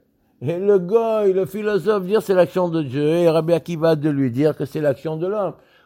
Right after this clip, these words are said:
Voilà que le Akadosh Baruch Hu, la terre produit, euh, de, de, du blé, mais l'homme mange du pain. Donc c'est ça l'idée qui a marqué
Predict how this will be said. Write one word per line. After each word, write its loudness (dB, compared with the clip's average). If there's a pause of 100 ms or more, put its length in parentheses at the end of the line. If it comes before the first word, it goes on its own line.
Voilà 2
que 0 (320)
le 0
Akadosh -2
Baruch 2
Hu, 2 (200)
la -4
terre -6
produit, -6 (180)
euh, -8
de, -6
de, -6
du -4
blé, -2 (300)
mais -4
l'homme 6
mange -4 (260)
du -10
pain. -6 (1400)
Donc -6
c'est -6
ça 4
l'idée -2
qui -6
a 2
marqué -8